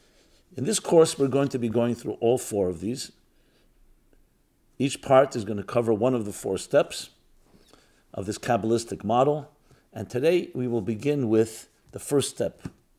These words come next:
which of course is the step that leads everything, leads into everything else. It's called vision. The Hebrew word for it in the Kabbalistic model is called Atzilus.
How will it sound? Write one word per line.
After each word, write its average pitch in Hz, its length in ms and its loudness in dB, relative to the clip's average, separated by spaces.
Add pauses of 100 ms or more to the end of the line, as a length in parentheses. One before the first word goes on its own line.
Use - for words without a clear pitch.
(120)
which 90 160 -12
of 92 160 -8
course 110 300 -2
is 90 140 -10
the 87 60 -8
step 113 300 -6
that - 180 -6
leads 110 280 -4
everything, 113 500 -6
leads 113 260 -4
into 113 220 -8
everything 104 400 -8
else. - 320 -6 (400)
It's - 80 -20
called 117 340 -2
vision. 92 380 0 (800)
The 127 140 -6
Hebrew 269 320 0
word 151 260 2
for 120 240 -4
it 92 100 -4
in 95 80 -6
the 98 80 -6
Kabbalistic 117 640 -4
model 120 420 -2
is - 120 -14
called 127 340 -6
Atzilus. - 840 -6